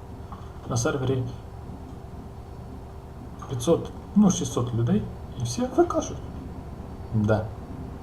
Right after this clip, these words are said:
Трендець сервер. Колись то був файний сервер. Мав, е, щодня по тисячу посітителів.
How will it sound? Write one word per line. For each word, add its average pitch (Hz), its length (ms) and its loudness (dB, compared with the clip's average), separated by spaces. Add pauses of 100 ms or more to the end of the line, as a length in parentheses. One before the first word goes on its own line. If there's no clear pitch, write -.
(400)
Трендець 117 540 2
сервер. 101 420 0 (1080)
Колись 113 300 4
то - 140 2
був 127 160 8
файний 120 340 6
сервер. 113 320 4 (2000)
Мав, 117 240 6 (2000)
е, 104 580 4 (1120)
щодня 117 460 4
по 104 220 6 (180)
тисячу 107 440 0 (1120)
посітителів. 104 720 2